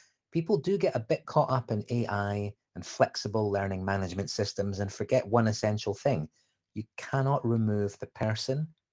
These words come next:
from personal learning. Technology is a tool, and it will be essential for institutions that move to a personal learning environment, but it's not the sum of all things. Teachers at this stage become mentors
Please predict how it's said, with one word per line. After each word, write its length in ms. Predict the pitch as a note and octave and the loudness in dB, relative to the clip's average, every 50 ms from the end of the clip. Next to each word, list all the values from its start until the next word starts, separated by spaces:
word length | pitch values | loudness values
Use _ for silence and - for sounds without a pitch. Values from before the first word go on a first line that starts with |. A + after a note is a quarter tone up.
| _ _ | _ _
from 220 | - - C3 A#2+ | -4 -2 -2 -2
personal 520 | - - G#2+ F2+ - - - G#2+ G#2 G#2 G2+ | -2 -6 -6 -6 -4 -4 -4 -2 -2 -2 -2
learning. 400 | C3 D3 C#3 A2 D#2+ D#2+ E2 D#2+ _ _ _ _ _ _ _ _ _ _ _ _ _ _ _ _ _ _ - | -2 -2 -2 -2 -4 -6 -12 -16 _ _ _ _ _ _ _ _ _ _ _ _ _ _ _ _ _ _ -4
Technology 560 | - - - - - B2+ C3+ C#3 C3+ - C#3+ C3 | -2 -2 -2 2 2 2 4 4 4 2 0 0
is 200 | - B2 A2+ G#2+ | 0 0 0 0
a 60 | A2 | -2
tool, 440 | - - - - B2+ G#2 F2+ - - - - - - _ - | -4 -4 0 0 2 2 2 -2 -6 -10 -18 -20 -16 _ -2
and 100 | A#2+ A2 | -2 0
it 80 | F#2 | 0
will 420 | A2 A2 G#2+ A#2 B2 B2 C3 C3 A#2 | 0 0 2 6 6 6 6 6 4
be 160 | A#2+ A2+ G#2+ | 2 0 0
essential 640 | G2+ - - G#2 F#2 G2 F#2+ - - E2 D#2 - _ _ _ | 0 0 0 -2 -2 -2 -4 -4 -4 -6 -6 -6 _ _ _
for 140 | _ - G2+ | _ -6 -2
institutions 680 | - A#2 A2+ - - A2 - - G#2+ - - A2 G2 | 0 0 0 -2 -4 -6 -4 -4 -4 0 0 0 0
that 100 | G2+ G#2 | 0 0
move 260 | G#2 G#2+ G#2 G#2+ G2+ - | 0 2 2 0 0 0
to 120 | - A2+ | 0 0
a 60 | A2+ | 0
personal 500 | - - G2+ G2 G#2+ - - G#2+ G2+ G2 | 2 2 2 2 2 0 0 0 0 0
learning 320 | F#2 G#2+ A2+ A#2+ B2+ A2+ G2+ | 2 2 2 4 4 2 2
environment, 500 | F2+ E2 F2 F2 E2+ E2 D#2+ E2 D#2+ - _ _ - - - - _ _ - | 2 2 2 2 2 0 0 -2 -4 -6 _ _ -20 -20 -20 -20 _ _ 0
but 120 | - A#2 G#2 | 0 2 2
it's 160 | - - - | 2 2 2
not 180 | B2+ B2+ B2 | 2 2 2
the 80 | - G#2 | 0 -4
sum 260 | - - - A2+ G#2+ | -2 2 4 6 6
of 140 | G2+ F#2+ F#2 | 6 4 4
all 160 | G2 F#2 F2+ | 4 4 2
things. 480 | - - - D#2+ D2 D2 - - - - _ _ _ _ _ _ _ _ _ _ _ _ - | 0 -4 -8 -8 -8 -8 -10 -12 -14 -14 _ _ _ _ _ _ _ _ _ _ _ _ -6
Teachers 420 | - E3 E3 - - E3 D#3+ D#3+ - - | -2 -2 0 2 2 2 2 2 0 -2
at 140 | - - | -2 2
this 140 | F#2+ A#2 A2 | 2 0 0
stage 360 | - - - A2 A2 A2 - | 0 0 0 0 0 0 -2
become 460 | - A2 - - G#2 G2 G2+ G2+ G#2 G2+ | -6 -4 -2 0 0 0 0 0 2 2
mentors 600 | G#2 G#2+ G#2 G#2 - - F2+ E2 D#2 D#2 - | 2 2 2 0 -2 -4 -6 -6 -6 -6 -8